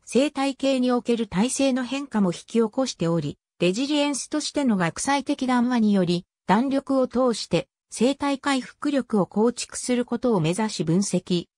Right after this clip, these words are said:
適応的資源管理、そして適応的統治し、現在の社会生態系を介して人及び、生態系の相互作用も考慮すると、最大持続可能収量にパラダイムした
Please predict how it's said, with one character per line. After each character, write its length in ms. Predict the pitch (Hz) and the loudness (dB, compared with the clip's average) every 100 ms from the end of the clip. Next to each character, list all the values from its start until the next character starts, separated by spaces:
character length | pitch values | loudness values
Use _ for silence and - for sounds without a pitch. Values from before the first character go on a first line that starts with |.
| _ | _
適 320 | 175 - 269 | -6 -2 0
応 160 | 285 294 | 0 0
的 240 | 294 285 | -4 -4
資 240 | - - 247 | -6 -2 0
源 260 | 247 233 | 0 0
管 220 | 226 220 | 2 2
理、 240 | 160 156 - _ _ | 2 -2 -6 _ _
そ 160 | - 202 | -4 -4
し 100 | - | -2
て 160 | 294 | -2
適 320 | 277 226 262 | -2 -2 0
応 160 | 294 294 | 0 0
的 240 | 285 - - | -4 -8 -4
統 220 | 262 247 | -4 -2
治 160 | - | -4
し、 240 | - 170 - _ _ | -6 -6 -6 _ _
現 260 | 262 320 285 | -2 -2 0
在 240 | 240 214 | 2 4
の 100 | 185 | 2
社 200 | - 180 | 0 -2
会 240 | 247 277 | -2 -4
生 240 | 277 302 285 | -2 -2 -2
態 240 | 247 240 | -2 -4
系 240 | - 240 233 | 0 2 2
を 80 | |
介 260 | 220 240 254 | 0 -2 -2
し 100 | - | -2
て 120 | 185 | -4
人 280 | 180 - 185 170 | -4 0 0 4
及 180 | 196 | 4
び、 220 | 170 156 - _ - | 2 0 -4 _ -8
生 260 | - 262 | -2 0
態 220 | 277 285 277 | 0 -4 -4
系 280 | 277 269 | -2 0
の 140 | 254 240 | 0 0
相 200 | 226 277 | 0 0
互 160 | 294 | 0
作 160 | 277 320 | -2 -2
用 260 | 277 226 185 | 0 2 2
も 160 | 170 | 0
考 200 | - 233 | 0 0
慮 220 | 226 196 | 2 0
す 140 | 170 185 | 0 -2
る 120 | 165 | -2
と、 260 | - 160 - _ - | 0 0 -2 _ -6
最 300 | 190 233 285 | 0 0 0
大 220 | 294 285 | -2 -2
持 140 | 302 | -2
続 280 | 311 311 - | -2 -4 -6
可 140 | 285 | -4
能 200 | 277 285 302 | 0 0 -2
収 240 | 302 302 | -2 0
量 200 | 247 202 | 2 2
に 180 | 175 185 | 2 0
パ 120 | 170 | 0
ラ 140 | 202 226 | 0 0
ダ 160 | 262 | 0
イ 80 | 277 | 2
ム 100 | 214 | 0
し 160 | - - | -2 -2
た 200 | 170 | -4